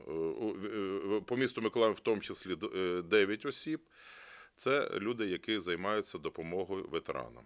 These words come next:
Також хотілося б сказати, що, е,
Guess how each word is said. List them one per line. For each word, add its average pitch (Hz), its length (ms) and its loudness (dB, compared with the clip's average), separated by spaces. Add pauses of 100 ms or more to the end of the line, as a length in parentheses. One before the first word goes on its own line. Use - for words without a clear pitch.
(880)
Також 196 420 6
хотілося 143 540 4
б 113 180 -2
сказати, 131 640 4
що, 117 500 4 (280)
е, 95 300 2